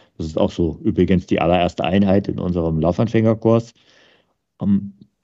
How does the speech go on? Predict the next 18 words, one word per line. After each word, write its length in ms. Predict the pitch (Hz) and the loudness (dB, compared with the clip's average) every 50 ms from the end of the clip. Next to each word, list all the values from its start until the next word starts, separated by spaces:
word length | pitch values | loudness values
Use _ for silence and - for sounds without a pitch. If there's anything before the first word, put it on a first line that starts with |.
| _ _ _ _ _ _ - | _ _ _ _ _ _ -2
und 140 | 104 98 98 | 0 2 2
das 120 | 95 82 | 2 0
ist 80 | 87 82 | 0 2
eine 120 | 98 95 | 2 2
gute 280 | 92 95 98 95 104 92 | 4 2 2 2 4 4
Möglichkeit. 720 | 85 87 98 98 - 90 95 - - 98 95 98 101 95 | 4 4 4 2 0 -6 -8 -4 -2 0 2 2 0 -2
Es 100 | 90 - | -4 -4
hat 200 | - 101 101 - | -4 -6 -2 0
mehrere 440 | 107 110 113 127 123 117 113 123 123 | 0 2 2 2 2 2 2 2 2
Effekte. 460 | 107 104 101 - 123 127 123 - 131 | 0 -2 -2 -4 -6 -6 -4 -2 -2
Erstens, 580 | 131 - - 95 104 110 - - 113 101 104 - | -2 0 0 -4 -6 -6 -4 -8 -10 -10 -8 -6
ähm, 280 | - 101 98 98 98 95 | -4 -4 -2 -2 -2 -2
du 80 | 107 107 101 | -2 -2 0
überforderst 520 | 98 98 87 - 107 123 127 135 127 - | 0 -2 -2 0 -2 0 0 -2 -4 -6
dich 160 | - 117 - | -8 -10 -6
gleich 300 | - 120 113 117 113 - | -2 -2 -2 -2 -2 -4
m-, 240 | 127 123 120 120 - _ _ _ _ _ _ | -6 -6 -6 -8 -10 _ _ _ _ _ _
nicht, 500 | - 117 120 151 147 - - - - - | 0 2 2 2 2 -2 -8 -18 -20 -20